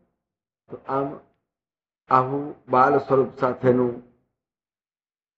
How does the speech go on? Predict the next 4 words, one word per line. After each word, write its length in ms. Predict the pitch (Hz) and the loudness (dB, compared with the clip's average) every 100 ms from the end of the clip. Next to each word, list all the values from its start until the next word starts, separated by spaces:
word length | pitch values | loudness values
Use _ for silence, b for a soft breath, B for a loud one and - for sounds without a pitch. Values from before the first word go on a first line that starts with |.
| _ _ - | _ _ -2
આવો 240 | 123 117 | 2 2
ભાવ, 440 | 95 104 127 131 - _ _ - | 0 0 0 0 -10 _ _ -10
આવી 180 | 117 113 | -8 -6
ભક્તિનું 720 | 110 - 123 123 117 117 | -10 -4 0 0 0 -6